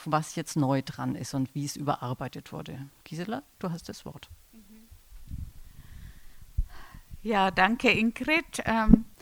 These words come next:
Speaker 2: vielleicht erst mal, wie es dazu kam, äh, dass ich das Buch, äh, geschrieben habe. Äh, das war im zweitausendelf und es war eigentlich, äh, eine Anfrage,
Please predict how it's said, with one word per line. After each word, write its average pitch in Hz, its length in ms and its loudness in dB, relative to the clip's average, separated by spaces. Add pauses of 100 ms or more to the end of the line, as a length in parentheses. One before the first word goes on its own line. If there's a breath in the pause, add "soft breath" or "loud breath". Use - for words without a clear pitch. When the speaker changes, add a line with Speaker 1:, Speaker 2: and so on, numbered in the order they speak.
(320 loud breath)
Speaker 2:
vielleicht 208 600 2
erst - 320 -6
mal, 190 480 -2
wie 240 100 2
es - 180 -4
dazu 208 380 -2
kam, 226 720 4
äh, 196 260 4
dass 185 300 -2
ich 202 160 -8
das - 180 -10
Buch, - 300 -8 (160)
äh, 185 320 -2
geschrieben 254 640 -4
habe. 269 480 2 (360 loud breath)
Äh, 190 280 2
das 190 340 -4
war 190 180 4
im 190 160 -4
zweitausendelf 190 1000 -4
und 180 300 -8
es 185 240 -8
war 175 180 2
eigentlich, 208 640 -2
äh, 185 240 0 (300 loud breath)
eine 180 440 -2
Anfrage, 175 880 -2